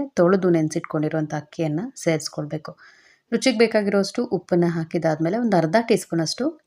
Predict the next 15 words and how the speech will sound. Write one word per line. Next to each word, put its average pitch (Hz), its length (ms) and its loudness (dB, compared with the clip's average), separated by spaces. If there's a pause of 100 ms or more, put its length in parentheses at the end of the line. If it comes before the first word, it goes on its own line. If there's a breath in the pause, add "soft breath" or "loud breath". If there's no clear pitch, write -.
(120)
ಅರಿಶಿನ 175 360 0
ಹಾಕ್ಕೊಂಡಿದ್ದೀನಿ. 156 580 -2 (4000)
ಹಾಗೆ 180 340 4
ಅದಕ್ಕೆ 165 320 2 (960 soft breath)
ಒಂದು 220 160 6
ಅರ್ಧ 175 220 4
ಟೀ 233 120 2
ಸ್ಪೂನ್ 175 280 2
ಅಷ್ಟು 277 200 0 (200)
ಗರಂ 180 300 4
ಮಸಾಲೆಯನ್ನ 170 560 0
ಸೇರಿಸ್ಕೊಂಡಿದ್ದೀನಿ. 156 680 -2 (3250)
ಗರಂ 220 300 6
ಮಸಾಲೆ 220 320 2
ಹಾಕೋದ್ರಿಂದ 190 540 0